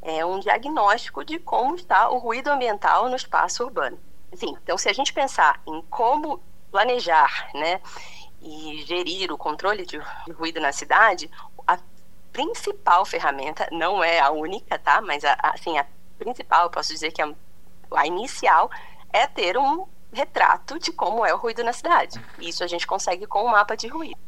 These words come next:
Então, dentro em breve a gente vai ter isso. Além do mapa de ruído, nós precisamos ter também os planos de ação. Porque,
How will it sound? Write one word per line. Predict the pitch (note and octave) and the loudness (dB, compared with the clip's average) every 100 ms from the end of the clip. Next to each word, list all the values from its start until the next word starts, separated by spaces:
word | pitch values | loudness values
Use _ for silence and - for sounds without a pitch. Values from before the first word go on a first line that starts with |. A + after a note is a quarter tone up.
| - | -10
Então, | - - D3 D3+ - - D3+ D#3 D3+ D#3 D#3 D3+ D3 D3 C3+ - - | -10 -8 -8 -8 -12 -4 2 4 4 4 2 0 -4 -8 -10 -10 -4
dentro | C#3+ D3+ D#3 | -4 -2 -4
em | |
breve | D#3+ C#3+ D3+ F#3 | 0 2 2 0
a | |
gente | E3 E3+ | -2 -2
vai | D#3 D#3+ | -2 -2
ter | - D3 | -2 -6
isso. | - - - - - | -4 -6 -6 -4 4
Além | D4 C#4+ A4 G4+ | 4 4 2 0
do | F3+ | 0
mapa | D3+ D3 D#3+ | 0 0 -2
de | C#3 | -8
ruído, | C3 D3 A#3+ C#4+ E3 - - - | -6 -6 -6 -8 -10 -12 -10 -4
nós | F3+ | -4
precisamos | - - F#3 G#3 A3+ - | -4 -8 -4 0 0 0
ter | F#3+ | -2
também | E3 E3+ A3+ A#3 | -2 0 0 -2
os | - | -4
planos | - A3+ D#4 D#4 | 0 2 2 0
de | C4+ | 2
ação. | C#4+ - F3+ - - - - - | 2 2 -2 -2 -6 -12 -12 -12
Porque, | - - D#3 | -12 -6 -4